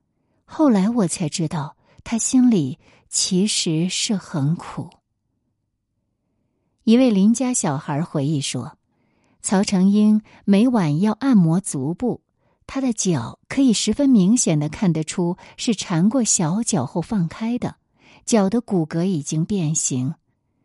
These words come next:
他告诉我，我们乡下不缠小脚的女人是嫁不出去的。接着又补上一句：“不过你看我缠了小脚还是嫁不出去。”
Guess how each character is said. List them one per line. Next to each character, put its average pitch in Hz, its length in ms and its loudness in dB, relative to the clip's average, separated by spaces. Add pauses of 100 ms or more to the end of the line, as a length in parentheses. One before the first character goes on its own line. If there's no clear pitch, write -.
(240)
他 277 160 -4
告 269 220 0
诉 170 280 -6
我， 123 240 -8 (340)
我 214 120 6
们 208 100 8
乡 294 320 2
下 240 300 0
不 269 240 -2
缠 208 260 0
小 208 260 0
脚 185 160 -2
的 190 120 0
女 196 180 4
人 147 300 -4
是 240 180 -4
嫁 240 240 -4
不 196 80 -6
出 254 240 -6
去 247 320 -2
的。 - 220 -14 (760)
接 254 260 2
着 214 180 2
又 196 160 2
补 117 200 -6
上 202 300 0
一 135 180 -4
句： - 280 -8 (680)
“不 180 140 0
过 156 460 -6 (320)
你 185 140 4
看 190 340 -2
我 143 440 -10 (300)
缠 180 360 0
了 269 100 0
小 165 300 -2
脚 - 360 -8 (220)
还 135 420 -4
是 214 240 -2
嫁 185 300 -2
不 131 160 -12
出 139 300 -12
去。” - 320 -10